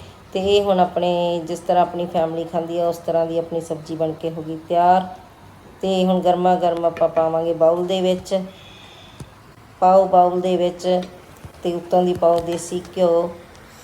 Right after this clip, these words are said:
ਉਸ ਤੋਂ ਬਾਅਦ ਸਬਜ਼ੀ ਆਪਣੀ ਸਰਵ ਕਰਨ ਦੇ ਲਈ ਹੋ ਗਈ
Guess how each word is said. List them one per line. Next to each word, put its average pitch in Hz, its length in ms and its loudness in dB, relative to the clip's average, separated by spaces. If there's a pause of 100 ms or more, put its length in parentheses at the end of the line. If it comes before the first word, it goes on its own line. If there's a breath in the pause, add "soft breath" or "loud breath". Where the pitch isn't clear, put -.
(280 loud breath)
ਉਸ 185 180 0
ਤੋਂ 185 160 0
ਬਾਅਦ 185 180 4
ਸਬਜ਼ੀ 170 440 -4
ਆਪਣੀ 165 300 -4
ਸਰਵ 175 240 -4 (120)
ਕਰਨ 170 280 0
ਦੇ 165 100 -2
ਲਈ 160 180 -4
ਹੋ 160 180 -6
ਗਈ 156 160 -6